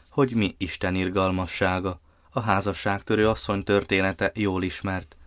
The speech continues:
A farizeusok és írástudók Jézus elé visznek egy asszonyt, akit házasságtörésen értek. Megkérdezik, hogy mit tegyenek vele, mert a mózesi törvény a megkövezést írta elő a házasságtörés súlyos bűne esetében.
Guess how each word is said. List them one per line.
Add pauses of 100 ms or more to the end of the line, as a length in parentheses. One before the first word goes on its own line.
(180)
A
farizeusok
és
írástudók
Jézus
elé
visznek
egy
asszonyt, (200)
akit
házasságtörésen
értek. (320)
Megkérdezik,
hogy
mit
tegyenek
vele, (420)
mert
a
mózesi
törvény
a
megkövezést
írta
elő
a
házasságtörés
súlyos
bűne
esetében.